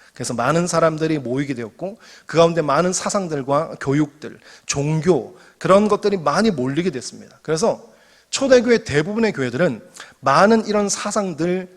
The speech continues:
종교들의 영향을 받을 수밖에 없었습니다. 그래서 교회가 세워지게 되면 그 복음의 기반을 흔드는 많은 공격들이 외부로부터 교회에 들어오게 되었던 것입니다. 그래서 초대교회에 구성하고 있는 구-, 어,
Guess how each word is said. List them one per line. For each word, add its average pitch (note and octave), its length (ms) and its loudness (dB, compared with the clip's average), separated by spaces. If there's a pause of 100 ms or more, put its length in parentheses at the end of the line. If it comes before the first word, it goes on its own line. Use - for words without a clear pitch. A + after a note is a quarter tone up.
(140)
종교들의 E3 840 2 (240)
영향을 C#3 460 -6
받을 - 360 -10
수밖에 C#3 380 -12
없었습니다. - 400 -18 (640)
그래서 D#3+ 200 -6
교회가 F3 280 2
세워지게 F#3 380 0
되면 C#3 360 0 (420)
그 G3+ 280 2
복음의 G#3 480 -2
기반을 F#3 420 0
흔드는 F#3+ 400 -4
많은 D3 520 -2
공격들이 D3+ 760 -6 (220)
외부로부터 C3+ 880 -4 (340)
교회에 B2 260 -6
들어오게 A#2 380 -8
되었던 A2+ 300 -12
것입니다. - 480 -16 (960)
그래서 F#3 160 0
초대교회에 G3+ 680 0 (120)
구성하고 F#3+ 440 0
있는 F#3 160 -4
구-, D3+ 240 -12 (360)
어, A2+ 420 -12